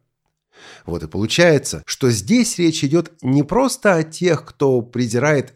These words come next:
земные власти и земное государство, а о тех, кто презирает всё то, что поставил над нами Бог, всю систему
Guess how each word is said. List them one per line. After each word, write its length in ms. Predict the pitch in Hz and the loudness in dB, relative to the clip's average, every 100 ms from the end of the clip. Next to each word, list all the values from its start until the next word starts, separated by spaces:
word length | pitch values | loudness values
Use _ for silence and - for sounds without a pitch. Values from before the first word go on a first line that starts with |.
| - | -12
земные 720 | 101 107 123 127 143 131 107 | -6 -2 0 2 2 2 0
власти 640 | 98 135 139 110 - 87 _ - | -2 -2 -2 -4 -10 -14 _ -8
и 160 | 110 - | -8 -6
земное 460 | 98 131 139 123 98 | -4 0 0 -2 -4
государство, 720 | 117 170 180 170 - - _ _ _ - - - | -6 -4 -2 -2 -4 -14 _ _ _ -20 -20 -8
а 280 | - 135 127 | 0 4 4
о 60 | |
тех, 500 | 123 - 214 165 - | 0 0 2 2 -2
кто 260 | - - 147 | -10 0 0
презирает 600 | 143 147 131 156 185 143 | 0 -2 2 2 2 0
всё 240 | - - 147 | -4 -4 -4
то, 280 | - 196 | 0 0
что 240 | 185 - 131 | 0 -2 -4
поставил 800 | 123 131 - - 160 160 175 175 | -2 -4 -4 0 0 2 0 0
над 240 | 151 120 | 0 0
нами 360 | 107 104 98 123 | -2 -2 0 -2
Бог, 520 | 147 208 147 - - _ _ - - - | -2 0 0 -2 -16 _ _ -20 -20 -14
всю 500 | - 208 208 175 _ | -4 2 2 0 _
систему 960 | - - 170 - - 226 196 120 95 | -6 -4 -2 -4 0 2 4 2 -2